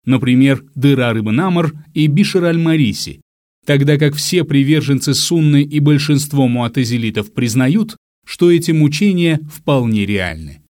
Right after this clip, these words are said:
Фатх аль-Бари. Эти люди сочли ложью то, о чем у них не было знаний. Они решили, что их глаза и уши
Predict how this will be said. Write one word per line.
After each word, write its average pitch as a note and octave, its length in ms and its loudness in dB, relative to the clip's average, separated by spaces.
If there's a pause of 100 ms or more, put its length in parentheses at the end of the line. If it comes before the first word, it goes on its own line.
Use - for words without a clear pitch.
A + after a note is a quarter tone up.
(260)
Фатх F3 300 -4
аль-Бари. G2+ 500 -6 (840)
Эти C#3 260 0
люди D3 300 4
сочли D3 420 0
ложью C#3 460 2
то, D#3 420 -2
о C#3 80 -2
чем E3+ 240 -2
у E3+ 60 0
них E3 160 -2
не E3 180 0
было D3+ 220 2
знаний. F#2+ 480 -4 (640)
Они F3+ 260 2
решили, G3 460 0
что F#3 240 -2
их F3+ 180 -4
глаза D#3+ 460 0
и C#3+ 200 0
уши E3 460 -2